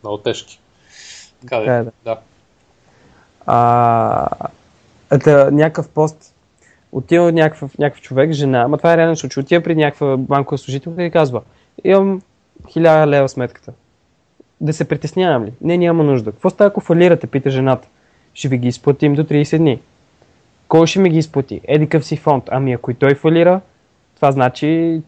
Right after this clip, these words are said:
Speaker 2: че и държавата ще фалира“, <laughs> което, кът, кът се, а това е го каза служителката.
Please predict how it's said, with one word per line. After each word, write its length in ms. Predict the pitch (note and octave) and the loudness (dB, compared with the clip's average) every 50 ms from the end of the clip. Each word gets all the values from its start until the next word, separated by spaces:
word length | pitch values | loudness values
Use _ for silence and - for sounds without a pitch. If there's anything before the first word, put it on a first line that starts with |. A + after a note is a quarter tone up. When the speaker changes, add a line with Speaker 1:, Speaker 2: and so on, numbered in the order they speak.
| _ _ _ | _ _ _
Speaker 2:
че 180 | - - D#3 D#3 D#3+ D#3+ D#3+ E3 E3 D#3+ - - - - | -6 -2 2 4 4 6 6 6 6 4 2 -2 -4 -4
и 100 | E3+ D#3 | -2 0
държавата 500 | C#3 D#3+ C#3 C#3 D#3 E3 F3+ F#3 - F#3 | 2 2 2 4 4 4 4 2 0 -4
ще 140 | - - | -6 -8
фалира“, 520 | - - D3+ C3+ C3+ C3+ C3 C#3 E3+ F#3 D3+ - - D4 D4 - | -8 -6 -4 -2 -2 0 0 0 0 -2 -2 0 0 -2 -2 -4
<laughs> 280 | _ _ _ _ _ _ | _ _ _ _ _ _
което, 380 | - F3+ F3+ D#3+ F#3 F3+ F#3 D#3+ - D4 D4+ - - - _ _ _ _ _ _ - - F3 F3 F3 D#3+ - | 0 0 2 2 2 2 0 2 0 0 -2 -2 -4 -12 _ _ _ _ _ _ -8 -6 -6 -6 -6 -4 -4
кът, 160 | - F3 D#3 G3 - | -4 -4 -4 -6 -8
кът 200 | - - D#3 - | -6 -6 -4 -2
се, 120 | D#3+ C#3+ - D3 | -4 -4 -2 0
а 120 | C#3+ C#3+ | 0 0
това 140 | C#3 - D3 | 2 2 2
е 40 | D#3+ | 2
го 80 | E3+ | 4
каза 220 | D#3 E3+ D#3+ D#3+ D3+ | 4 2 2 2 0
служителката. 500 | - D3+ D#3+ D#3 D#3+ D3+ C3 - A#2 | -4 -4 -4 -4 -4 -4 -4 -4 -6